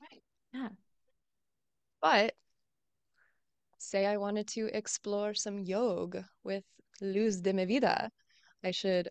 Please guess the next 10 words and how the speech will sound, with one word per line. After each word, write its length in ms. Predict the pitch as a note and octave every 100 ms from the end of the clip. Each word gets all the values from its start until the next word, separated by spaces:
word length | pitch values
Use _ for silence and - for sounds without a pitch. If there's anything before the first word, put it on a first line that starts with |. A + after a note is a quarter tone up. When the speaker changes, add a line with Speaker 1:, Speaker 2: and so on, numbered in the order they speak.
| - -
Speaker 2:
hop 160 | G#3+ -
over 420 | G#3+ G3+ F#3+ F#3+
onto 280 | F#3 F#3 F#3+
that 160 | F#3 -
Instagram 720 | G#3 - G#3 E3+ E3 E3+ G3
and 400 | F3 E3+ E3+ E3+ - - - _ _ _ _ _ -
get 120 | G3
some 240 | - F#3+ -
inspo 600 | F#3 F#3+ - E3 E3 E3+
for 420 | F3 E3 E3+